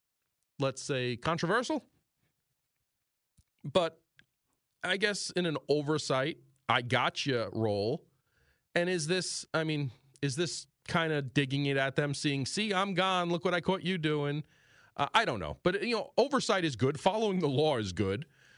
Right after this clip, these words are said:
So the fact she brought it up is fine, but, uh, I just found it funny or ironic. It's not funny. It's actually pretty sad. It's pretty sad, all the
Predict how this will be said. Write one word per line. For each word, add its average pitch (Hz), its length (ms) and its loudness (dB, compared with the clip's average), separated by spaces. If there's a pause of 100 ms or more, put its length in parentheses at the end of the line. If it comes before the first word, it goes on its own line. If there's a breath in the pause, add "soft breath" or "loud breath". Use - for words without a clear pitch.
(120)
So - 140 0
the 202 100 -2
fact 208 280 0
she 214 140 -2
brought 165 240 0
it 139 100 0
up 160 220 0
is 127 140 -4
fine, 139 680 0 (440 soft breath)
but, 139 460 0
uh, 131 140 -2
I 139 80 -2
just 127 280 -4
found 117 300 0
it 104 140 -6
funny 110 500 -2 (540)
or 117 180 0
ironic. 104 560 -2
It's - 140 -4
not 120 160 2
funny. 78 260 -8
It's 87 160 -4
actually 117 280 -2
pretty 95 200 -4
sad. 82 280 -6 (760 soft breath)
It's 104 160 -6
pretty 110 200 -2
sad, 110 460 0
all 113 180 2
the 98 340 -2